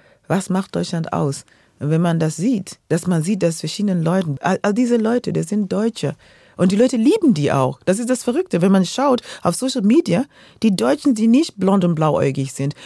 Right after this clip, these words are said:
sind akzeptiert und werden geliebt. Unsere Fußballer, die werden geliebt. Aber gleichzeitig, wenn man diese negative Bilder hat, kriegt man Angst und sagt, „Das ist jetzt genug, wir nehmen keine mehr an.“ Aber wenn man sich fragt, wer ist wirklich deutsch? Was bedeutet es, Deutsche zu sein?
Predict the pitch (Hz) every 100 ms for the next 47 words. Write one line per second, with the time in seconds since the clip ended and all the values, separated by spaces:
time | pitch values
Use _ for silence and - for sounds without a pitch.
0 | - - 214 196 - 180 160 220 269 -
1 | 208 180 170 170 233 330 - - _ 202
2 | 226 233 294 330 202 165 139 143 - _
3 | _ _ - 196 214 233 240 269 381 381
4 | - 208 196 214 277 - 285 226 208 202
5 | 190 277 254 226 294 294 220 196 165 220
6 | 269 202 233 _ _ 190 196 - - -
7 | 247 214 202 214 240 220 196 - - 214
8 | 262 240 226 226 208 196 196 - _ 170
9 | 190 202 - 185 175 160 147 - 135 -
10 | - 180 190 233 226 214 214 202 - -
11 | 220 262 - 214 220 175 143 131 127 -
12 | - _ _ - 208 - 196 196 196 180
13 | 175 - 196 - 160 - 131 120 120